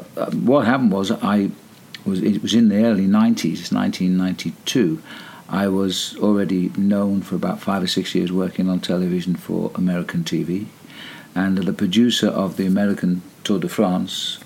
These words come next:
a guy, a guy called David Michaels, rang me up one day at home. He said, "Hey, how would you like to do the Winter Olympics in Albertville?"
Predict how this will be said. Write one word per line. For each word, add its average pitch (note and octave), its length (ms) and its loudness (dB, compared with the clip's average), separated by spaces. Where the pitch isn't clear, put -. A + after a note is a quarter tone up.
a - 240 -8
guy, F#2 300 -4
a - 40 -10
guy G2 220 -2
called F#2+ 260 0
David F#2 320 2
Michaels, G#2 440 2
rang G2+ 240 2
me G2 80 2
up F#2 100 0
one F#2 200 0
day F2+ 180 0
at F2 80 -2
home. G#2 320 2
He G2+ 100 0
said, G#2 180 4
"Hey, A2+ 340 2
how A#2 140 2
would B2 120 4
you A#2+ 60 6
like B2+ 200 4
to A2 60 -2
do B2 200 4
the A2 120 6
Winter A#2 300 4
Olympics A2 520 2
in F#2 100 2
Albertville?" G2 600 0